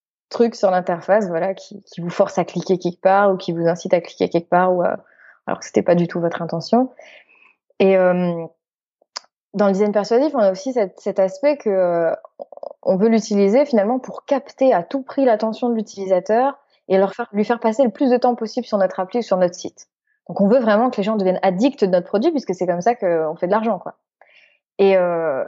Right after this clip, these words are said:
là-dessus, c'est vrai que cette finalité, elle est carrément pas forcément éthique, et il y a des voix qui s'élèvent sur un, vers un design plus éthique, et à la fois dans le sens de pas manipuler, donc de pas avoir de dark pattern dans les interfaces, mais aussi dans le sens de pas capter l'attention constamment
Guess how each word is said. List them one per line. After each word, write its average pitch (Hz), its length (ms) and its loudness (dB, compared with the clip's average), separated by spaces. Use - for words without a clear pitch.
là-dessus, 196 460 2
c'est 254 180 -2
vrai 226 160 0
que 190 260 -2
cette 190 220 -2
finalité, 214 400 0
elle 262 160 4
est 185 140 -4
carrément 226 360 -4
pas 226 380 0
forcément 208 400 -4
éthique, 214 440 0
et 196 40 0
il 190 60 4
y 180 40 4
a 170 40 2
des 175 100 2
voix 208 160 2
qui 214 160 -4
s'élèvent 214 320 0
sur 185 240 -6
un, 170 320 -12
vers 180 140 0
un 185 100 4
design 196 560 4
plus 196 240 0
éthique, 247 480 0
et 190 100 2
à 202 60 0
la 254 120 4
fois 254 200 0
dans 233 120 2
le 220 80 -2
sens 226 240 -4
de 190 60 -4
pas 208 180 0
manipuler, 190 580 0
donc 190 240 -10
de 175 120 -10
pas 196 160 -2
avoir 190 200 -2
de 180 80 -4
dark 180 280 -2
pattern 202 360 -2
dans 190 80 -4
les 175 140 -4
interfaces, 190 520 -2
mais 196 80 4
aussi 202 140 2
dans 294 100 4
le 214 40 0
sens 269 180 0
de 214 80 -2
pas 233 140 -6
capter 233 320 -2
l'attention 202 540 0
constamment 233 640 0